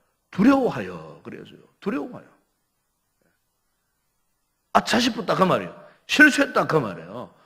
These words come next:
왕 앞에서 그런 표정을 지으면 어떤 시간에도 즉각 처벌을 당할 수밖에 없는 아주 엄한 황실의 법도를 자신도 모르게 어겨버렸어요.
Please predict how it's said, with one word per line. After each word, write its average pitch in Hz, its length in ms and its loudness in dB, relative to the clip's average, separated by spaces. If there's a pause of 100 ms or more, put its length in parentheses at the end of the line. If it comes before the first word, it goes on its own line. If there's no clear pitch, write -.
(100)
왕 208 180 8
앞에서 214 500 6
그런 240 300 -6
표정을 254 380 -8
지으면 233 460 -6 (320)
어떤 247 320 0
시간에도 233 320 -2
즉각 - 840 -4 (540)
처벌을 262 520 -2
당할 180 200 -2
수밖에 170 340 -8
없는 101 400 -12 (640)
아주 285 340 0
엄한 156 340 -4 (960)
황실의 240 520 -4
법도를 160 440 -8
자신도 220 380 -2
모르게 160 260 -10
어겨버렸어요. 98 960 -8